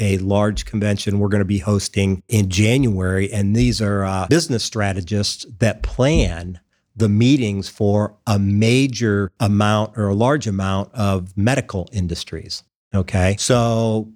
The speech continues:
each time you speak to people, you need to understand where they've been and then what they're looking for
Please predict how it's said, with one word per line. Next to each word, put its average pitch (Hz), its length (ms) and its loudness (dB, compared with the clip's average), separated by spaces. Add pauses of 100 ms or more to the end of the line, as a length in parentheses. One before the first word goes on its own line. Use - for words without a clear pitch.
each 170 300 2
time 139 320 0
you 113 80 -2
speak 147 300 -2
to 113 80 -2
people, 107 340 -2
you 113 100 2
need 123 220 2
to 110 60 2
understand 107 680 0
where 110 220 4
they've 101 340 -2
been 101 480 2
and 110 240 2
then 107 200 2
what 113 220 0
they're 107 140 0
looking 107 440 0
for 87 440 -6